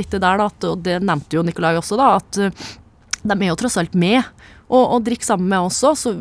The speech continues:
hvis man er ordentlig bekymret for en venninne s-, om at du kanskje har et alkoholproblem, så hadde jeg nå kanskje ville ha funnet på andre ting med henne også, fordi at man er jo på en måte med å bidra litt på den drikkinga. Litt sånn som ble sagt, det er jo noen som drikker mer enn andre, og noen som tåler mindre,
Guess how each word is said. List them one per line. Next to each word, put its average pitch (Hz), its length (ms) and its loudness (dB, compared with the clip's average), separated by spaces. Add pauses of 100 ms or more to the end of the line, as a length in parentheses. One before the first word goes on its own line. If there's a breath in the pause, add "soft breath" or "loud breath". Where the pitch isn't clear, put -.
hvis 202 260 -2
man 202 220 2
er 165 80 0
ordentlig 175 320 0
bekymret 160 500 -2
for 180 140 -4
en 175 140 -2
venninne 202 420 0
s-, - 140 -12 (100)
om 196 320 -8
at 165 80 -4
du - 160 -10
kanskje 170 240 -6
har 160 160 0
et - 220 -16 (100)
alkoholproblem, 196 800 -2 (420 loud breath)
så 240 160 0
hadde 220 220 0
jeg 151 80 -2
nå 170 80 0 (180)
kanskje 196 320 -2
ville 175 160 -2
ha - 20 -10
funnet 180 300 -4
på - 160 -6
andre 185 240 0
ting 185 240 -4
med 190 160 0
henne 165 140 -2
også, 269 260 -2
fordi 190 320 -4
at - 300 -12 (260)
man 190 160 -2
er 165 60 0
jo 156 80 -6
på 233 80 -2
en - 20 0
måte - 240 -6
med 165 80 -2
å 151 80 -6
bidra 165 400 0
litt 180 240 -6
på 180 160 -4
den 180 160 -2
drikkinga. 196 380 -2 (580 loud breath)
Litt - 160 -2
sånn 190 80 -4
som 190 160 -2
ble 185 60 -4 (100)
sagt, 233 240 -4
det 185 80 0
er 190 60 0
jo 226 80 2
noen 185 120 0
som 190 140 -2
drikker 185 240 -2
mer 160 160 -2
enn 185 160 -2
andre, 165 240 -2
og 170 80 0
noen 165 80 -4
som 175 160 -4
tåler 170 260 -2
mindre, 143 380 -2